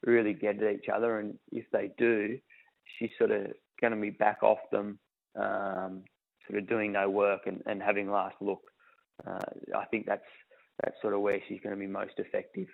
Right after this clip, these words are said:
And if she gets the right scenario and the right sort of race shape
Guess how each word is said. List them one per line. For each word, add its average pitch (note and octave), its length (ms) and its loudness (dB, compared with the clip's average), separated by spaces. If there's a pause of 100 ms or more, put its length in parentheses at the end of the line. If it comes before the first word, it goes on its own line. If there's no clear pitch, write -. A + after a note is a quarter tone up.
(140)
And F#2+ 420 -10 (100)
if - 140 -8 (100)
she B2 100 2
gets - 220 2 (280)
the G#2+ 100 4
right G#2+ 240 4 (100)
scenario G#2+ 640 0
and G#2+ 120 -6
the G#2+ 60 -2
right G#2+ 240 4 (720)
sort A2+ 120 8
of G2 100 4
race G#2+ 200 8 (460)
shape G2+ 400 -2